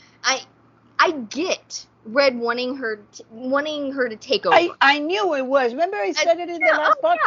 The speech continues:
Speaker 2: podcast? He's gonna
Speaker 1: Absolutely.
Speaker 2: ask
Speaker 1: You've
Speaker 2: her
Speaker 1: been
Speaker 2: to
Speaker 1: calling
Speaker 2: kill
Speaker 1: that
Speaker 2: her.
Speaker 1: for ages. Oh, no, you've been saying that you want, you thought that she was gonna get her face swapped, is what you're
Speaker 2: Yes,
Speaker 1: saying.
Speaker 2: but I also said the disturbing
Speaker 1: No.
Speaker 2: request, or maybe
Speaker 1: I,
Speaker 2: not in the
Speaker 1: I've
Speaker 2: podcast.
Speaker 1: never heard that from you.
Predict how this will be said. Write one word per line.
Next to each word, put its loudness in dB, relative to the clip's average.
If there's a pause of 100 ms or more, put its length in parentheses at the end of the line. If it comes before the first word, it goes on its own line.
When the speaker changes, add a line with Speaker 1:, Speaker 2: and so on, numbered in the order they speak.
Speaker 2:
podcast? -2
He's -6
gonna 0
Speaker 1:
Absolutely. -4
Speaker 2:
ask -2
Speaker 1:
You've -2
Speaker 2:
her -4
Speaker 1:
been -18
Speaker 2:
to -10
Speaker 1:
calling 0
Speaker 2:
kill 0
Speaker 1:
that -4
Speaker 2:
her. -10
Speaker 1:
for -10
ages. -8 (640)
Oh, 2
no, 4
you've -4
been -4
saying -2
that -4
you -4
want, 0 (800)
you 2
thought 4
that 0
she -6
was -4
gonna 0
get -2
her 0
face 0
swapped, -12 (500)
is -6
what 6
you're 4
Speaker 2:
Yes, -2
Speaker 1:
saying. 0
Speaker 2:
but 2
I 0
also -2
said 2
the -2
disturbing 0
Speaker 1:
No. 6
Speaker 2:
request, 6
or 8
maybe 6
Speaker 1:
I, 8
Speaker 2:
not 6
in 4
the 6
Speaker 1:
I've 4
Speaker 2:
podcast. -2
Speaker 1:
never -2
heard -4
that -6
from -12
you. -10